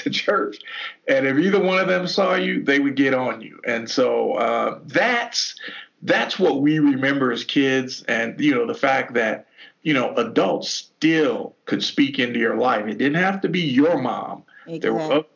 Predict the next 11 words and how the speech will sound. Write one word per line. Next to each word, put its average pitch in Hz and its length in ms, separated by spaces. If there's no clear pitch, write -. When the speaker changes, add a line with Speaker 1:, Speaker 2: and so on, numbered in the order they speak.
Speaker 1:
ladies 135 540
in 131 160
the 107 120
church - 500
who 117 120
could - 140
speak 123 360
into 113 180
your 110 200
life. 110 440
And, 104 420